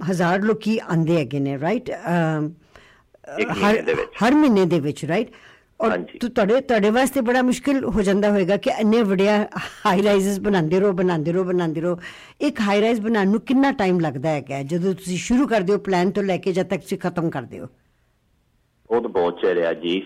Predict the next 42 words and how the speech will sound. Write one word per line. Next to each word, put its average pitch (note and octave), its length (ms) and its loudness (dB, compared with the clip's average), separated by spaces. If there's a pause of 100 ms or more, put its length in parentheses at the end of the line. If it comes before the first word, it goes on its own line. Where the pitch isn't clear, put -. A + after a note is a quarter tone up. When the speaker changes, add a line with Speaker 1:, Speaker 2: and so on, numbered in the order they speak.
Speaker 2:
So, F#2 260 2
ਪਹਿਲਾਂ A2 280 0
ਤਾਂ A2 120 -4
ਲੈਣੀ G2 240 -2
ਪੈਂਦੀ F#2+ 300 -2
ਹੈ F2+ 60 2
ਲੈਂਡ, D#2+ 340 -4 (320)
ਰਾਈਟ? G2+ 240 0
ਫਿਰ F#2 160 -2
ਤੇ F2 180 -2
ਕੰਮ F2+ 300 -4
ਕਰਨਾ F2 300 -2
ਪੈਂਦਾ F2 260 -2
ਸਾਡੇ F2 260 -2
ਡਿਜ਼ਾਈਨ E2+ 480 -2
ਤੇ F2+ 120 -6
ਡਿਵੈਲਪਮੈਂਟ E2+ 540 -2
ਟੀਮ F2+ 180 -4
ਨਾਲ, F2 160 -2
ਕਿੱਦਾਂ F#2 320 -4
ਦੇ F#2 120 -2
ਬਣਾਉਣੇ F2 360 -4
ਘਰ, E2 260 -2 (300)
Speaker 1:
ਰਾਈਟ। D#3+ 280 0
Speaker 2:
ਕੀ A2+ 100 2
ਲਿਆਉਣਾ F#2+ 340 -2 (260)
ਇਸ - 140 -8
ਏਰੀਆ F2+ 320 0
ਦੇ F2 120 0
ਵਿੱਚ, E2+ 200 -2 (100)
ਰਾਈਟ? F#2 320 0 (280)
ਤੇ A2 60 -2
ਫਿਰ G#2+ 500 0
ਉਸ G#2+ 200 -4
ਤੋਂ G2+ 100 0
ਬਾਅਦ F#2+ 400 -2 (100)
ਇੱਕ G#2 240 -4
ਸਾਲ F#2+ 180 0
ਸੇਲਜ਼ G#2 400 -4
ਹੀ G#2 60 0
ਲੱਗ G2 260 0
ਜਾਂਦਾ, F2+ 340 -2